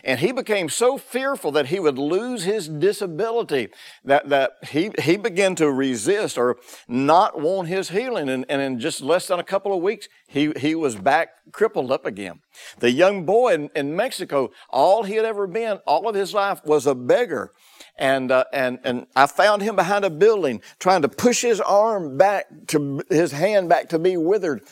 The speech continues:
like it was before. And when we asked him why, he said, "I don't know how I'll make a living. I'm a beggar. If I don't, if I don't beg, I don't know how I'll make a living." See, secondary gain.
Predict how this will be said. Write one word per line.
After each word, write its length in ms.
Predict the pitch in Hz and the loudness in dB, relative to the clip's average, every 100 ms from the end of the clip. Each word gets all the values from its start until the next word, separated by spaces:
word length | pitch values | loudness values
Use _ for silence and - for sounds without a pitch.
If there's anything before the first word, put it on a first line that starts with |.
| - | 0
like 180 | 151 175 | 2 2
it 100 | 151 | 2
was 200 | 180 160 | 2 2
before. 420 | 175 226 226 - - - | 0 2 0 -2 -10 -4
And 120 | 180 | -2
when 140 | 190 | 0
we 140 | 180 180 | 2 4
asked 280 | 214 220 | 2 2
him 160 | 190 160 | 0 2
why, 380 | 214 262 226 190 - - - | 2 4 0 -4 -14 -20 -2
he 160 | 190 196 | -2 0
said, 180 | 185 | 0
"I 160 | - 214 | 2 2
don't 180 | 269 262 | 2 0
know 120 | 254 | -2
how 220 | 208 208 | 0 0
I'll 160 | 208 208 | 0 -2
make 200 | 226 233 | -6 -6
a 60 | 214 | -4
living. 520 | 214 277 247 135 110 - | -2 -4 -4 -4 -8 -6
I'm 180 | - 196 | -2 0
a 60 | 180 | 0
beggar. 460 | 156 220 262 139 | 2 0 2 -2
If 160 | - - | -4 -2
I 100 | 202 | -2
don't, 140 | 226 | -2
if 60 | 214 | -2
I 80 | 214 | -2
don't 320 | 277 180 127 | -2 -4 -4
beg, 400 | 233 240 160 156 _ | -2 2 0 -2 _
I 180 | - 143 | -6 0
don't 200 | 180 165 | 0 0
know 140 | 175 | -2
how 180 | 165 170 | 0 0
I'll 60 | 160 | 0
make 180 | 156 147 | -4 -2
a 40 | |
living." 160 | 143 123 | -2 0
See, 160 | 202 | -2
secondary 840 | - - 226 262 262 262 247 240 185 | 0 -4 -2 -2 -4 2 2 2 -2
gain. 460 | 185 147 113 101 | -2 -2 -4 -12